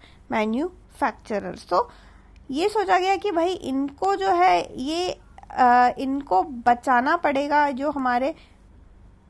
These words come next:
डोमेस्टिक मैन्युफैक्चरर्स हैं उनको इस चीज़ से जो है बचाना आपको पड़ेगा। उससे एक कंट्री जो है एक अडॉप्ट कर सकता है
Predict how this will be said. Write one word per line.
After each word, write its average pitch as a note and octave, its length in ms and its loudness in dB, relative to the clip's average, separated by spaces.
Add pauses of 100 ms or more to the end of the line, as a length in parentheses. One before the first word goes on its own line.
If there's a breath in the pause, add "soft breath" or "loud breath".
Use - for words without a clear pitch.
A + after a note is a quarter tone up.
(880)
डोमेस्टिक B3 520 -2
मैन्युफैक्चरर्स C4 920 -4
हैं E4 80 2
उनको - 560 -4
इस - 240 -10 (220)
चीज़ C#4+ 220 -4
से - 260 -8
जो D4 140 -2
है D4 160 -2
बचाना A#3+ 540 -2
आपको D4 500 -4 (340 soft breath)
पड़ेगा। G#3+ 440 -2 (760 soft breath)
उससे F#4+ 360 -2 (200)
एक F4 140 -4
कंट्री D4+ 520 0
जो F#4 140 0
है D4+ 400 2 (180)
एक D#4 220 -2
अडॉप्ट C4 460 4
कर E4+ 160 0
सकता D#4 320 -2
है F4 220 0